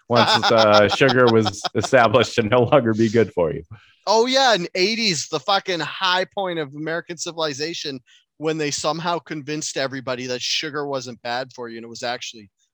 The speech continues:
Speaker 2: fat that was bad for you and killing everybody.
Speaker 1: God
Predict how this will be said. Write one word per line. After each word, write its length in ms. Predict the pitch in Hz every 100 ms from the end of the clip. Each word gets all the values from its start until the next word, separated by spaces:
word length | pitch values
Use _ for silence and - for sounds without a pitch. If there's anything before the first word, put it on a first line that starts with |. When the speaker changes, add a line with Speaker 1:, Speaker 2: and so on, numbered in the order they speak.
| _
Speaker 2:
fat 420 | _ - 120 117 -
that 160 | 117 123
was 160 | 120
bad 320 | - 120 107
for 180 | 107 123
you 160 | 107 104
and 120 | 104
killing 340 | - 131 113 107
everybody. 460 | 101 104 104 101
Speaker 1:
God 300 | 90 78 -